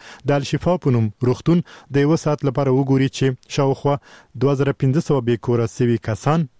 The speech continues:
ناروغان او روغتیايي کارکوونکي له دې روغتون څخه د شنبې پر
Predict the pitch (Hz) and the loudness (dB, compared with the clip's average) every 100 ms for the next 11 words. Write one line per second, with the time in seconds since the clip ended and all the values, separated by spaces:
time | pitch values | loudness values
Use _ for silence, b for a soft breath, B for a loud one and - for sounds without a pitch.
0 | 127 123 117 107 151 175 B B - 147 | -2 0 0 0 0 -2 B B -2 0
1 | 151 156 - 165 - 143 - 139 156 - | 0 -2 -2 -2 0 -2 0 0 0 0
2 | 147 120 117 120 110 165 180 - - 151 | 0 0 0 0 0 0 0 -2 -4 -2
3 | 127 120 139 127 123 123 117 | 0 0 0 2 0 0 -4